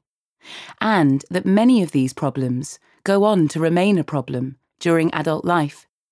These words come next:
Sadly, studies also show that only around a quarter of young people with problems, such as depression, will get the help that they need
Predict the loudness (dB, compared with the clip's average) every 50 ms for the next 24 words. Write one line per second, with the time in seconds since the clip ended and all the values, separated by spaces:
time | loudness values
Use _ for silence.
0 | _ _ _ _ _ _ _ _ _ _ _ _ _ _ _ _ _ _ _ -6
1 | -2 0 2 2 2 0 0 -2 -2 -2 -4 -8 -14 _ _ _ _ -20 -20 -20
2 | -16 -14 -6 0 0 2 2 2 0 0 0 0 0 0 0 0 0 0 0 -2
3 | -2 -2 -2 -2 -2 -4 -6 -8 -6 -6 -6 -4 0 0 2 2 2 2 2 0
4 | 0 0 0 0 0 0 0 -2 -4 -8 -10 -10 -4 -2 -2 -2 -2 -2 -2 0
5 | 0 0 0 0 0 2 2 0 0 0 -2 -2 -2 -4 -6 -4 -4 -4 -6 -4
6 | -4 -4 -4 -2 -2 -4 -4 -4 -4 -6 -8 -10 -14 -16 -10 -8 -8 -8 -8 -10
7 | -12 -8 -8 -8 -8 -6 -6 -6 -6 -6 -8 -6 -6 -6 -8 -10 _ _ _ _
8 | _ _ _ _ _ _ -6 -4 -2 -4 -4 -4 -6 -6 -6 -4 -2 -2 -2 -2
9 | -4 -6 -4 -2 0 0 2 2 2 2 2 2 0 0 -4 -8